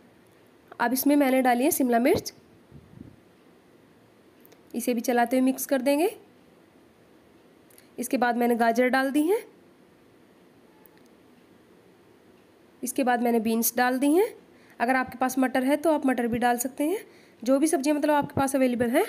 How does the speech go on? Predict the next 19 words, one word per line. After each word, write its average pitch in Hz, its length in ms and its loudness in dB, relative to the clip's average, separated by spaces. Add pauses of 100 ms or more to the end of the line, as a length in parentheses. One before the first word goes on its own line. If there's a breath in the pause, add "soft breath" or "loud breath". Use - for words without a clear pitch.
(140)
आप 226 160 0
वो 247 140 2
डाल 233 200 2
सकते 214 260 -6
हैं। 214 60 -2
अब 220 60 -2
मैंने 240 180 0
टमाटर 233 340 0
ऐड 254 160 0
कर 269 120 -2
दिया 277 200 0
है। 349 100 2 (400 loud breath)
सब्जियों 262 320 2
को 359 60 4
बहुत 330 200 6
ज़्यादा 269 220 2
नहीं 269 180 4
पकाना 262 340 0
है, 339 160 2